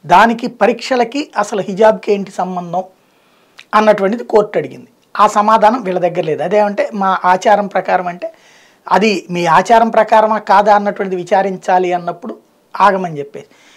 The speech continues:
అయితే ఇప్పుడు ఇది రాజ్యాంగ పరంగా మాకున్నటువంటి మత స్వాతంత్ర హక్కుకి భంగం కలిగించేటువంటి తీర్పు కాబట్టి రాజ్యాంగ ధర్మాసనమే జోక్యం చేసుకోవాలి అంటే దాదాపు ఐదుగురా, ఏడుగురా,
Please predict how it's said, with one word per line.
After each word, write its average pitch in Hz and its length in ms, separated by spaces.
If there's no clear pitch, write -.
అయితే 226 260
ఇప్పుడు 214 360
ఇది 208 400
రాజ్యాంగ 214 640
పరంగా 233 480
మాకున్నటువంటి 214 760
మత 180 260
స్వాతంత్ర 220 640
హక్కుకి 196 360
భంగం 196 400
కలిగించేటువంటి 190 1040
తీర్పు 196 440
కాబట్టి 175 580
రాజ్యాంగ 220 640
ధర్మాసనమే 220 720
జోక్యం 202 540
చేసుకోవాలి 180 720
అంటే 202 300
దాదాపు 208 520
ఐదుగురా, 202 440
ఏడుగురా, 196 540